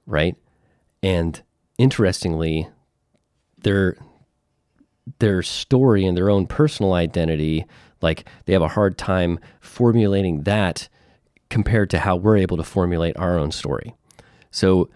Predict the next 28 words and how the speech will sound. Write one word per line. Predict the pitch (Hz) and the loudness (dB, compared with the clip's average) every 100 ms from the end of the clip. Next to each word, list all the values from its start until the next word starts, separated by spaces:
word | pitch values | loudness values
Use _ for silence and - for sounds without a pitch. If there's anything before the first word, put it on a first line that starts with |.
| _ _ | _ _
so | - 107 | -4 2
it | |
was | 101 98 | 2 4
really | 123 147 117 | 4 4 4
interesting | 120 117 113 - 98 | 0 0 0 0 0
how, | 92 87 | 2 0
like, | 90 85 - - _ _ _ _ _ | 2 0 -2 -12 _ _ _ _ _
stories | - - 120 120 110 101 92 | -12 -2 2 4 4 4 2
not | 107 113 | 2 2
only | 107 104 95 | 2 0 0
connect | - 82 92 - 98 | -2 0 0 0 -2
us, | 85 - | -2 -2
but, | - 85 - _ _ - _ | -4 -4 -6 _ _ -20 _
but | 101 - | -2 0
they're | 107 95 80 | 2 2 0
how | - 95 95 98 92 90 _ _ - | -2 0 2 2 2 -2 _ _ -6
we | 98 | -2
relate | 87 85 80 87 92 | 0 -2 -2 -2 -2
to | - 98 | -4 -2
each | 92 95 | 0 0
other. | 87 90 | 2 0
They're | 82 | 0
how | 73 90 | -2 -4
we | 90 87 | -4 -6
form | - 98 90 | -2 0 2
our | 87 | 0
own | 95 90 85 - _ _ _ _ _ _ 82 | -2 -2 -4 -6 _ _ _ _ _ _ -8
identity, | 82 - 80 92 120 123 | -6 -4 -2 0 2 0